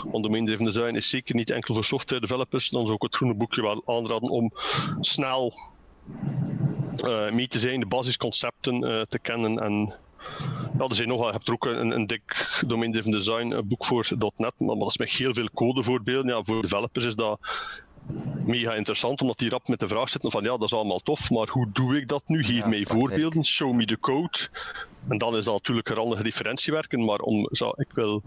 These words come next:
Speaker 1: we hebben allemaal maar beperkte tijd natuurlijk en iedereen heeft wel een vijftigtal boeken op zijn kast liggen die hij ooit eens moet lezen.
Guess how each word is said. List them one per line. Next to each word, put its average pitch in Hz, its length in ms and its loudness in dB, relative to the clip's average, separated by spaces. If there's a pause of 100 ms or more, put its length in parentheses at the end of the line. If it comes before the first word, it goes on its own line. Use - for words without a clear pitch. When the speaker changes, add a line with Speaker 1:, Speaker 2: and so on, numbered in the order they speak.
(380)
Speaker 1:
we - 280 -6
hebben 113 200 0
allemaal 113 220 2
maar 110 120 2
beperkte 107 460 -2
tijd 131 200 -4
natuurlijk 139 460 0
en 110 340 2
iedereen 110 260 2
heeft 123 200 0
wel 123 120 0
een 113 60 -2
vijftigtal 117 520 -2
boeken 123 260 0
op 120 100 -2
zijn 117 140 2
kast - 240 -2
liggen 123 180 2
die 113 100 2
hij 123 100 0
ooit 123 200 2
eens 120 140 2
moet 113 180 2
lezen. 123 320 0